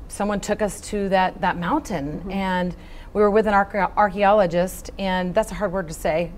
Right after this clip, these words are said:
Speaker 1: when
Speaker 2: Yes,
Speaker 1: you know
Speaker 2: it is.
Speaker 1: what you're trying together. <laughs>
Speaker 2: Uh-huh.
Speaker 1: And he's standing on that mountain, and he began to just,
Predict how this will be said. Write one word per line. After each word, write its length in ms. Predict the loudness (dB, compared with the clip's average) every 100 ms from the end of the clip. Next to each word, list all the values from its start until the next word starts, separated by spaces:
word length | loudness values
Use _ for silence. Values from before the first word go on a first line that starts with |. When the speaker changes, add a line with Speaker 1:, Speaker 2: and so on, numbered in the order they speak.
| -6
Speaker 1:
when 140 | -4
Speaker 2:
Yes, 40 | -4
Speaker 1:
you 60 | -6
know 40 |
Speaker 2:
it 40 | -8
is. 60 |
Speaker 1:
what 60 | -12
you're 80 | -14
trying 200 | -6 -4
together. 360 | -2 0 0 -2 2
<laughs> 0 | 2 2 -6 -6
Speaker 2:
Uh-huh. 180 | -10 -10 -10 2
Speaker 1:
And 80 | 6
he's 140 | 6
standing 300 | 6 6 6
on 80 | 6
that 180 | 4 2
mountain, 320 | 2 2 0
and 100 | -2
he 100 | -2
began 320 | 0 2 4 4
to 80 |
just, 380 | 4 2 0 -6